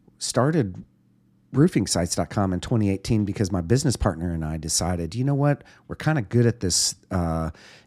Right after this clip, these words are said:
you know, roofer thing. We, we're really good at, at helping roofers grow with their digital marketing online." Um, and we had been doing that since twenty ten. So we decided to start up roofing sites dot com,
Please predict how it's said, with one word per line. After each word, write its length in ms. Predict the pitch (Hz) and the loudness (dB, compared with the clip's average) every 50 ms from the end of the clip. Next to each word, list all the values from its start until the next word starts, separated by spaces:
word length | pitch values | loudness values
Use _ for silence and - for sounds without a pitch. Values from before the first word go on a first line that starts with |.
| - - | -12 -6
you 120 | 95 98 | -4 -2
know, 260 | 90 85 80 80 80 - | -2 0 -2 -4 -6 -6
roofer 480 | - 110 98 113 135 156 - - 110 95 | -6 0 4 6 6 6 4 2 0 2
thing. 360 | - - 92 82 90 95 95 | 2 2 2 2 2 0 0
We, 140 | 98 101 98 | 0 0 -2
we're 240 | - - 95 98 98 | -2 -4 -4 -4 -2
really 420 | 98 95 95 92 110 131 139 135 | -2 -2 -2 0 2 2 4 2
good 240 | 107 95 110 107 98 | 4 4 4 4 6
at, 220 | 95 85 78 - - | 4 2 0 -2 -6
at 120 | 87 82 - | -8 -8 -6
helping 380 | - 120 110 - 113 98 87 | -4 -6 -4 -2 -2 -4 -2
roofers 480 | 90 101 107 - - 98 92 85 80 - | -2 -4 -4 -4 -4 -4 -4 -4 -4 -6
grow 500 | 92 - 98 107 113 113 107 98 95 95 - - - - _ - | -4 0 2 4 6 6 6 6 4 2 -2 -12 -20 -20 _ -6
with 160 | - 95 92 | -4 -4 -2
their 120 | - 95 90 | 0 -2 -2
digital 380 | 82 85 104 92 - 92 90 | 0 0 0 0 0 -2 -2
marketing 440 | 78 82 85 92 - - 78 73 76 | -2 -2 -2 -4 -4 -6 -8 -8 -6
online." 500 | 82 87 85 82 82 85 85 85 85 85 - - - - _ _ - | -6 -6 -6 -4 -4 -4 -4 -4 -6 -6 -8 -14 -20 -20 _ _ -8
Um, 520 | - 90 87 87 87 87 87 87 87 - _ _ _ _ _ - | -6 -4 -2 -2 -2 -4 -4 -6 -8 -10 _ _ _ _ _ -4
and 200 | 101 104 101 104 | -2 0 2 6
we 80 | 123 135 | 6 6
had 120 | 123 101 | 6 6
been 180 | 117 107 95 85 | 4 2 2 2
doing 340 | 82 117 117 120 117 104 | 4 4 6 6 6 6
that 160 | 95 90 87 - | 4 2 2 0
since 200 | - 95 - - | -2 -2 -4 -4
twenty 300 | - - 107 95 87 82 | -4 -2 -2 -2 -2 -4
ten. 400 | - - 104 87 82 76 71 - - - - - - | -4 -4 -4 -2 -4 -4 -8 -10 -14 -18 -20 -20 -12
So 360 | - - - 101 98 101 98 | -6 -2 0 2 2 4 2
we 220 | 98 95 98 110 98 | 2 2 0 0 -2
decided 440 | 90 - - 120 123 143 139 113 - | -2 -2 0 2 2 2 2 0 -2
to 180 | - 107 98 87 | -2 -2 -2 0
start 340 | - - 107 107 104 - - 107 | 0 0 2 2 0 0 0 -2
up 200 | 107 - - - | -2 -2 -2 -4
roofing 260 | 107 110 - 107 82 | -4 -2 -2 -2 -2
sites 320 | - - 80 76 - - - | -2 -2 -2 -2 -4 -4 -4
dot 180 | 71 60 - | -6 -6 -6
com, 380 | - - 82 78 78 78 80 | -6 -6 -6 -4 -4 -6 -8